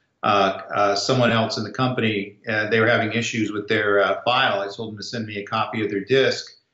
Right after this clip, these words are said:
And the next day I got a photocopy of their, uh, floppy drive. And I thought that was, uh, pretty good. And so it just kinda gets, goes downhill from there. But no, it's absolutely the best place to learn and how to deal with people and also changing problems. So,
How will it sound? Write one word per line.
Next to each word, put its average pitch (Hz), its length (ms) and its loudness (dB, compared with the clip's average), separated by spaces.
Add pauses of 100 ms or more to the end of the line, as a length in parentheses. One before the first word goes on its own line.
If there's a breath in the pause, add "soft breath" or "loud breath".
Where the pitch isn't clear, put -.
(260)
And 113 240 -2
the 104 60 -6
next 113 280 -2
day 110 220 0
I 104 60 -2
got 107 140 0
a 101 120 -4
photocopy 107 720 2
of 101 60 -2
their, 101 300 2
uh, 95 180 0
floppy 104 300 0
drive. 92 320 -2 (100)
And 98 160 -8
I - 20 -8
thought 98 200 -4
that 101 120 0
was, 95 200 -4
uh, 95 260 2 (120)
pretty 101 220 2
good. 98 300 2 (460 soft breath)
And 107 200 4
so 107 280 2
it 104 220 -2
just 123 200 -2
kinda 123 180 2
gets, 110 200 0
goes 107 240 0
downhill 101 420 -2
from 98 140 -10
there. 98 240 -2
But 120 140 0
no, 143 180 4
it's 131 100 0
absolutely 143 420 2
the 107 80 -8
best 110 280 -4
place 113 320 -2
to 113 60 -10
learn 110 380 0
and 101 140 -8
how 107 100 -4
to 98 100 -6
deal 104 200 -6
with 104 160 -2
people 101 300 -2
and 101 80 2
also 98 300 0
changing 98 500 -4
problems. 98 560 0
So, 101 320 -2